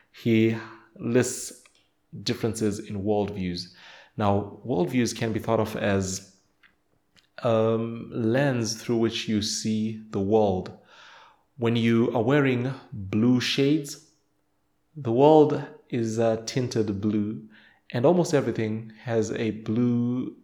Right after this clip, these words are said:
tint to it. Of course, you still see some colors, but they're all filtered through this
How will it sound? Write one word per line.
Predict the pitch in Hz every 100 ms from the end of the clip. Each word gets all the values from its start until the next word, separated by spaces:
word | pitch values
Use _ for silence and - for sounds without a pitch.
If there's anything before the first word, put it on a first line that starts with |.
| _ _ - - 147
tint | - 139 - -
to | 143 127
it. | 107 - - _ - -
Of | -
course, | 147 120
you |
still | 110 - 147 135
see | 135 - 147 139 135 135 - -
some | - 160 156 147
colors, | 135 123 127 127 127
but | - 113 107 - - - _
they're | 117
all | 107 131 131 131 131 - - -
filtered | - - 151 143 143 117 98 -
through | 127 117
this | 107 107 -